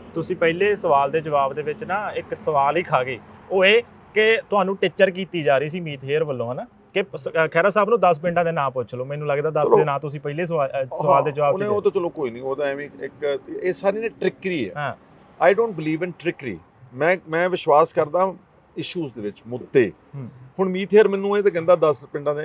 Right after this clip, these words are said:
Speaker 2: ਇਹਨੂੰ ਪੁੱਛੋ ਕਿ ਤੂੰ ਕਦੀ ਮਿ-, ਮਿਨਿਸਟਰ ਬਣ ਕੇ ਕਿਸੇ ਮੁੱਦੇ ਤੇ ਬੋਲਿਆ ਵਾ?
Speaker 1: ਹੂੰ।
Speaker 2: ਮਤਲਬ ਭਾਈ ਅੰਮ੍ਰਿਤਪਾਲ ਸਿੰਘ ਤੇ ਐਨ ਐਸ ਏ ਲੱਗ ਗਈਆਂ, ਉਹਨਾਂ ਦੀਆਂ ਔਰਤਾਂ ਪੱਚੀ ਦਿਨ ਭੁੱਖੀਆਂ ਰਹੀਆਂ, ਤੈਨੂੰ ਕੋਈ ਸ਼ਰਮ ਨਹੀਂ ਆਈ?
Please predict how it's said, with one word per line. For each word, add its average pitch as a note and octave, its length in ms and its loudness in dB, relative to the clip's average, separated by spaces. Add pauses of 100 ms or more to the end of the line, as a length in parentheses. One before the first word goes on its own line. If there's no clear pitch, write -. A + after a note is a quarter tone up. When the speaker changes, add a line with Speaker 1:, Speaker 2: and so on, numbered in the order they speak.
Speaker 2:
ਇਹਨੂੰ F#3+ 220 -2
ਪੁੱਛੋ G3 460 2 (360)
ਕਿ F#3+ 100 2
ਤੂੰ G3+ 160 -10
ਕਦੀ G3+ 260 2
ਮਿ-, F3+ 180 -2
ਮਿਨਿਸਟਰ D3 440 -2
ਬਣ F3 200 0
ਕੇ F3+ 120 -2
ਕਿਸੇ G#3 300 -4
ਮੁੱਦੇ F#3+ 280 2
ਤੇ F3+ 100 -2
ਬੋਲਿਆ D3 360 -8
ਵਾ? C#3+ 80 -18 (160)
Speaker 1:
ਹੂੰ। A2+ 180 -14 (560)
Speaker 2:
ਮਤਲਬ D#3+ 140 0
ਭਾਈ D3 240 4
ਅੰਮ੍ਰਿਤਪਾਲ D3 460 4
ਸਿੰਘ D3+ 200 -8
ਤੇ D#3 100 2
ਐਨ C3+ 140 -2
ਐਸ C3+ 160 -6
ਏ D#3 40 -6
ਲੱਗ C3 180 2
ਗਈਆਂ, B2 240 -8
ਉਹਨਾਂ C#3 180 -6
ਦੀਆਂ D3 120 -4
ਔਰਤਾਂ B2 300 2
ਪੱਚੀ D3 260 -6
ਦਿਨ C#3+ 200 -12
ਭੁੱਖੀਆਂ B2+ 340 -8
ਰਹੀਆਂ, C3 200 -6
ਤੈਨੂੰ E3 320 -8
ਕੋਈ G#3 120 0
ਸ਼ਰਮ D#3+ 280 -10
ਨਹੀਂ D#3+ 140 -12
ਆਈ? D3 100 -14